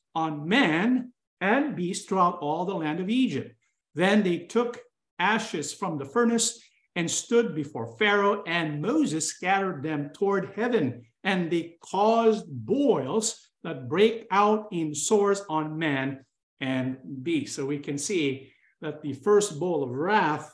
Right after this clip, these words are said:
well, it has a match in one of the plagues, uh, to Egypt. So that's the first bowl of wrath. Well, how about the second bowl of wrath? What is that all about? Let's read Revelation sixteen three.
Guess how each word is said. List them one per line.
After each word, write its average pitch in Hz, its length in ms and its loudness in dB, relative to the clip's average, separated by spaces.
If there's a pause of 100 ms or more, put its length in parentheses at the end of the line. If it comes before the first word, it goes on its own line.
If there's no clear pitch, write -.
well, 160 340 -4
it 170 140 -6
has 170 360 0
a 143 220 -4
match 131 960 -4 (540)
in 147 260 0
one 156 240 2
of 135 140 -4
the 139 120 -2
plagues, 147 960 -2 (580)
uh, 139 320 0
to 156 200 -6
Egypt. 160 560 -4 (280)
So 170 140 -8
that's 185 220 0
the 156 80 -8
first 175 420 -6
bowl 147 240 -2
of 123 140 -8
wrath. - 300 -4
Well, 165 120 -6
how 254 180 0
about 214 240 0
the 160 80 -4
second 147 440 -4
bowl 131 280 2
of 110 100 -6
wrath? 113 360 -8
What 156 160 -4
is 156 120 -4
that 151 160 0
all 127 180 -2
about? 120 380 -6
Let's 143 220 -8
read 151 160 -4
Revelation 151 500 -4
sixteen 151 540 -8
three. 254 400 0